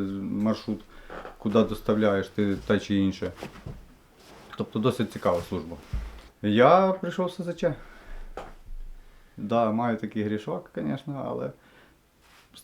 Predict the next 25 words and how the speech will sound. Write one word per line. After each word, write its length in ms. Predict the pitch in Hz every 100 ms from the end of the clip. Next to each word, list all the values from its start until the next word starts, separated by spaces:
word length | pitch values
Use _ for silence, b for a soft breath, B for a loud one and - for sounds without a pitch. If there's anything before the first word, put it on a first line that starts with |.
| _
так 240 | 135 156
склалися 460 | - 156 156 165 196
обставини. 540 | 160 - 143 104 90 87 - -
Зараз 320 | 180 175 165
навіть, 300 | 175 165 165
навіть 300 | 165 160 147
не... 400 | 156 156 147 147
ні 960 | 143 143 147 147 143 143 143 147 147 143
на 240 | 143 139
одну 280 | 135 131 135
секунду 420 | - 113 123 113
не 120 | 113
жалію 360 | 110 117 117 110
про 120 | -
те, 160 | 104 120
що 140 | -
я 140 | 101 95
зараз 220 | 95 92
зробив 280 | 95 92 90
свій 100 | 98
вибір, 280 | 104 101
прийшовши 400 | 92 90 98 92
в 60 | 87
К 80 | 85
два. 160 | 85